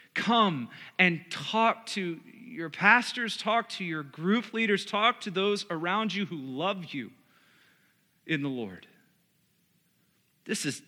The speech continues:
too important to arrogantly think that we can just, "I don't need you." This is too important. The truth is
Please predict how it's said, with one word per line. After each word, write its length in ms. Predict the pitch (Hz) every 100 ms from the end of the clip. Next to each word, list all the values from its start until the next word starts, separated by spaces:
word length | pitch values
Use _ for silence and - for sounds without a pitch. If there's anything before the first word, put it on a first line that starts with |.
| _
too 300 | - - 247
important 680 | 220 202 190 156 117 - - _ _ _ _ _ _
to 140 | - 135 - -
arrogantly 580 | 180 214 196 190 170 156
think 360 | - 143 107
that 120 | 117
we 160 | 127 151
can 180 | 143 120
just, 260 | 113 107 - _ _ _ _ _ _ - _ _ _ _
"I 100 | 127
don't 160 | 123 113
need 200 | 107 82
you." 80 | 76 _ _ _ _ _ _ _ _ _
This 180 | 170 -
is 160 | -
too 420 | - - 165 147
important. 800 | 123 113 - 78 80 107 87 - _ _ _ _ _ _ _ _ _ _ -
The 80 |
truth 380 | 139 - 202 196
is 260 | 135 92